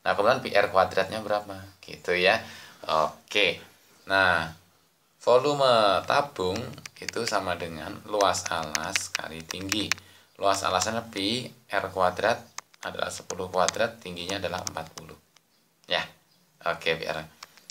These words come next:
Jadi ini seratus kali empat puluh, lumayan ya. Pi kali berapa nih? Empat ribu. Nah, jadi empat ribu pi ya. Ini untuk volume tabung. Dikurangi dua volume bola.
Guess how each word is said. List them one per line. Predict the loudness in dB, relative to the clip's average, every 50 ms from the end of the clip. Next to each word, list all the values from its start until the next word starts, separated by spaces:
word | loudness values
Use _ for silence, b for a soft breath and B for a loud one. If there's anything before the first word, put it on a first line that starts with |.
| -16 _
Jadi | 0 2 2 2 2 0 -2 0 0 0
ini | 0
seratus | 0 0 2 2 2 2 2 0 2 2
kali | 2 0 0
empat | 0 0 -2
puluh, | -2 -2 0 0 0 0 -2
lumayan | -2 0 0 0 0 0
ya. | -2 -4 -6
Pi | -6 -10 -10 -8 -6 -4 -2 0
kali | 2 2 2 2 0 -2 -6 -6 -10 -14 -20 _ _ _ _ _ _ _ _ _ _ _ _ _ _ _ _ _ _ _ _ _ _ _ _ _ _
berapa | 0 0 2 0 0
nih? | -4
Empat | -6 -2 2 2 2 2 2 -2 -10 -18 _ _ _ _ _ -20 -18 -18
ribu. | -18 -18 -18 -18 -18 -18 -18 -20 _ _ _ _ _ _ _ _ _ _ _ _ _ -20 -20 _ _ _ _ _ _ -12
Nah, | -10 -6 -4 -2 -2 -2 -2 -4
jadi | -4 -6 -6 -6 -4
empat | 0 2 2 2 2 -2 -6
ribu | -6 -8 -10
pi | -6 -4 -4 -4 -4 -4
ya. | -6 -8 -10 -14 _ _ _ _ _ -16
Ini | -10 -6 -4 -2 -2
untuk | -2 2 6 6 6 6 4 0 -12
volume | -6 -4 -4 -4 -4 -6 -8
tabung. | -8 -8 -10 -10 -14 -14 -12 -10
Dikurangi | -10 -4 0 2 4 4 4 4 2
dua | 2 2
volume | 2 0 -2 -2 -4 -6
bola. | -6 -4 -4 -2 -2 -4